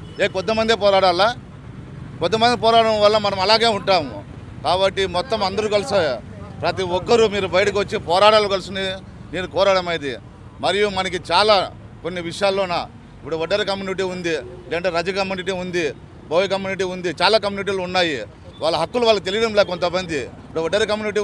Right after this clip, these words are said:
ఉంది, ఇప్పుడు మనకి రిజర్వేషన్ ఉంది, ఏది మైన్స్లో రిజర్వేషన్ ఉంది,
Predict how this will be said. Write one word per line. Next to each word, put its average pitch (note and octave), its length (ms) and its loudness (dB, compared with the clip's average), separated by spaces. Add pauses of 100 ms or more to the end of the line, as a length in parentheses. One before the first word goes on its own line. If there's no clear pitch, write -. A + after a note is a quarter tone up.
ఉంది, F3 200 -4 (580)
ఇప్పుడు E3 200 -2 (180)
మనకి E3+ 240 -4
రిజర్వేషన్ G#3+ 540 2
ఉంది, G3 180 -2 (160)
ఏది F#3+ 140 0 (120)
మైన్స్లో G#3+ 360 0
రిజర్వేషన్ G3 420 -2
ఉంది, D#3+ 160 -6